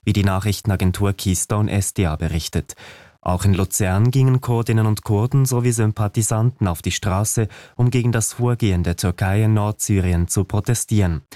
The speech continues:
Nach Polizeiangaben waren es sechshundert bis siebenhundert Personen. Sie forderten von der Schweiz unter anderem Sanktionen gegen die Türkei.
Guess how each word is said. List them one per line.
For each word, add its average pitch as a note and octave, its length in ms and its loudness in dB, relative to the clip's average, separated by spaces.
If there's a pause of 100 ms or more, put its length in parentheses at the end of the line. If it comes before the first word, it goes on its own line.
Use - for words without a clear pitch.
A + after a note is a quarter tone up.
(360)
Nach G#2+ 140 -2
Polizeiangaben G#2+ 1000 0
waren A2 200 0
es - 200 -2
sechshundert A2 720 -2
bis - 240 -2
siebenhundert F2 600 0
Personen. F2 560 -2 (580)
Sie B2 100 2
forderten C3+ 440 0
von A2+ 220 0
der G#2 100 2
Schweiz G2 460 -2
unter B2+ 260 0
anderem A2+ 380 0
Sanktionen A2 760 0
gegen E2 280 -4
die F2 160 -4
Türkei. F2+ 480 -2